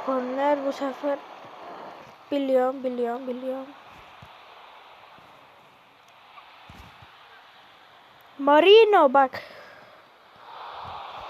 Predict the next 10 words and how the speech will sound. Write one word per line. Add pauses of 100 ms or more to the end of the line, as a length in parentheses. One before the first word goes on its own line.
(320)
Aga
ma-, (140)
defans, (640)
bizim
defans
mükemmel. (920)
Top
geçittirmiyor
de.
Kolomani.